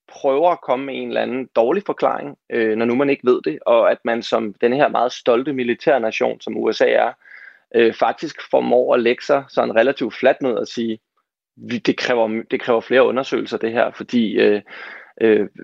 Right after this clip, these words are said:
selvom at, øh, kan man sige, firs af de her flyvende objekter er registreret med flere sensorer, altså det vil sige, det kan både være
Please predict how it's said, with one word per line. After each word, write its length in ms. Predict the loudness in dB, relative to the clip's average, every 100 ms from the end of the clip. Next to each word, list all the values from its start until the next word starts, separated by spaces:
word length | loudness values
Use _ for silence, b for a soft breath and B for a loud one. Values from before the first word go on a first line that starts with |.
| -6 -6 -6
selvom 360 | -2 2 2 2
at, 200 | 0 0
øh, 240 | -2 -2 -8
kan 80 | -8
man 60 | -6
sige, 140 | -6 -4 0
firs 280 | 0 2 0
af 140 | -2
de 140 | 2
her 120 | 2 2
flyvende 360 | 0 0 2
objekter 440 | 0 0 0 0 -4 B B
er 100 | 2
registreret 640 | 2 2 -2 2 4 2 0
med 100 | -6 -6
flere 280 | 0 2 2
sensorer, 600 | 0 0 0 0 -2 -4 -8
altså 200 | -8 -4
det 140 | -4 -4
vil 80 |
sige, 180 | -2 -2
det 120 | 0
kan 100 | 0
både 200 | 2 2
være 120 | 2